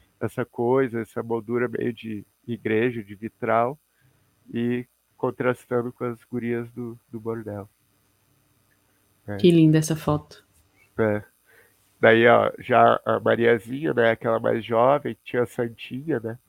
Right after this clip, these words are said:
Speaker 1: Então,
Speaker 2: Sim.
Speaker 1: esse, esse contra-lavanda dela, assim, que é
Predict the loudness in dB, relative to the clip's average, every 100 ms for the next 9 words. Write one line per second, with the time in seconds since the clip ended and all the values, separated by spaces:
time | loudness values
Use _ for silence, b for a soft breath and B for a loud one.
0 | _ b b b b -6 4 8 8 8
1 | 6 4 0 -4 -8 -12 -10 -4 -4 0
2 | 4 4 2 -2 -2 -2 -2 -2 2 4
3 | 4 0 -6 -12 -6 -6